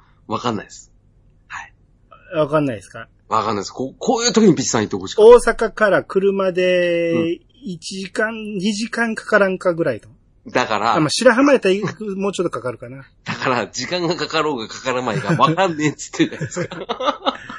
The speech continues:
Speaker 1: わかんないでしょ？だって僕だって鴨川二、三時間かかって、うんたらっつっても、何言ってんだこいつってなるでしょ？
Speaker 2: いやいや、だからアドベンチャーワールドっていうのがあってね。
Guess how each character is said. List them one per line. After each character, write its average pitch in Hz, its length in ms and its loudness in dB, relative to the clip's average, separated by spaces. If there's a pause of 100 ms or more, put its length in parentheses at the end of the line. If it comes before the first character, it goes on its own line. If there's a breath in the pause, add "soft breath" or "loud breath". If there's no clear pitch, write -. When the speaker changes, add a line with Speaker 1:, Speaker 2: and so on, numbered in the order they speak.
(1800 loud breath)
Speaker 1:
わ 120 120 -6
か 170 100 4
ん 160 40 2
な 127 60 4
い - 20 2
で 104 60 -2
し 107 40 -6
ょ？ 110 100 -4
だ 123 80 -4
っ 110 40 -18
て 113 60 -8
僕 120 220 -4
だ 156 60 2
っ - 40 -2
て - 80 -12
鴨 110 280 0
川 107 180 4
二、 107 140 -6
三 107 220 -2
時 101 120 -14
間 95 220 -12
か - 140 -8
か 104 120 -6
っ - 80 -10
て、 104 100 -6
う 107 160 -2
ん 117 60 -4
た 104 100 -2
ら 98 80 -4
っ 95 60 -14
つ - 120 -16
っ - 20 -20
て - 80 -2
も、 98 220 -4 (340 loud breath)
何 117 160 6
言 123 100 4
っ - 40 -16
て 110 80 0
ん - 20 2
だ 101 80 4
こ 101 120 -2
い 98 40 -2
つ - 80 -14
っ - 40 -16
て 104 60 -6
な 107 80 4
る 120 100 0
で 98 100 -6
し 92 80 -12
ょ？ 98 120 -14
Speaker 2:
い - 40 -6
や 139 100 0
い 135 40 0
や、 117 200 -8 (100)
だ 151 80 2
か 135 80 2
ら 135 140 -2
ア 151 80 4
ド 180 100 6
ベ 220 140 4
ン 220 60 0
チ - 120 2
ャ 220 40 8
ー - 20 8
ワ 220 200 8
ー 214 40 10
ル 160 100 4
ド 131 100 -4
っ - 20 -12
て - 160 -18
い 113 60 -10
う 113 40 -10
の 110 80 -12
が 107 80 -18
あ 107 40 -16
っ - 40 -20
て 123 120 -12
ね。 180 180 -4